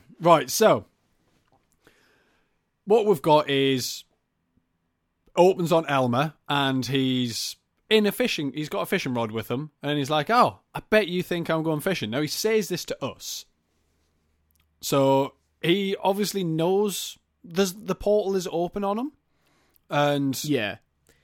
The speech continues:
Speaker 1: so he puts a carrot on the fishing rod, throws it down the hole, and then Bugs pops out right behind Elmer,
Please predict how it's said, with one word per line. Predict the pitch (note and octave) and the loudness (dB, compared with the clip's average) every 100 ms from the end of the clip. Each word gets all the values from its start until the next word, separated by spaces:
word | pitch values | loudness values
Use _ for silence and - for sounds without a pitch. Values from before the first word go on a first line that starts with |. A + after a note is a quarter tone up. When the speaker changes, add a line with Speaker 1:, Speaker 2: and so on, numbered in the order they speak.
| - | -4
Speaker 1:
so | E3+ E3 | -2 -2
he | F3+ | -2
puts | A3+ A3+ | -2 -2
a | G#3+ | -4
carrot | - G3 F3+ | -2 0 0
on | E3 E3 | -2 -6
the | |
fishing | - D#3 - A2 | -8 -8 -8 -10
rod, | G2+ G2 G2+ _ _ _ _ | -12 -14 -16 _ _ _ _
throws | C3 F3 G3+ G3 E3 | -18 -6 -2 0 -2
it | E3 | -2
down | D#3 C#3+ | -2 0
the | C3 | -4
hole, | G#2 G#2 G2+ G2+ - _ _ | -4 -6 -6 -8 -14 _ _
and | C3+ C3 B2 B2 A2+ - - | -6 -2 -2 -2 -4 -8 -8
then | B2+ A#2+ A#2+ A#2 G#2+ - _ _ _ _ _ _ _ _ _ - - | -4 -2 -2 -4 -6 -10 _ _ _ _ _ _ _ _ _ -20 -2
Bugs | F3 D3+ - | 0 0 0
pops | - A3 - | 0 0 0
out | D#3+ D#3+ | -2 0
right | E3+ G#3 G#3+ | 0 0 0
behind | D#3 D3+ D3 B2+ | 0 0 2 0
Elmer, | A#2 A#2 A#2 | 0 -2 -4